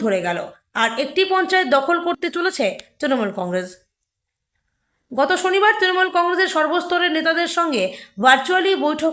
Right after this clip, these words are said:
করেছেন অভিষেক বন্দ্যোপাধ্যায়। আর আজ শনিবার পূর্ব মেদিনীপুরে ভাঙা হাট দেখা যাচ্ছে পদ্ম শিবিরে। দলের গোষ্ঠীকোন্দলের জেরে লোকসভা নির্বাচনে পূর্ব মেদিনীপুরের দুটি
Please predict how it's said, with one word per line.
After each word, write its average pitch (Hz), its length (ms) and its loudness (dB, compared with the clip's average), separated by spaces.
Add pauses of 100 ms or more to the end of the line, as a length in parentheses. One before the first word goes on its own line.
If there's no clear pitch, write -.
করেছেন 233 340 -2 (120)
অভিষেক 294 420 -2
বন্দ্যোপাধ্যায়। 190 640 -4 (480)
আর 262 180 6 (220)
আজ 214 140 4 (120)
শনিবার 320 400 0
পূর্ব 330 220 -2
মেদিনীপুরে 339 460 0 (520)
ভাঙা 311 320 2
হাট 320 300 2
দেখা 240 280 2
যাচ্ছে 330 320 0 (140)
পদ্ম 240 300 -2
শিবিরে। 185 380 -8 (400)
দলের 294 360 4 (120)
গোষ্ঠীকোন্দলের 381 760 0
জেরে 302 240 0 (160)
লোকসভা 277 400 0
নির্বাচনে 269 560 0 (360)
পূর্ব 330 180 0 (100)
মেদিনীপুরের 370 560 0
দুটি 320 260 0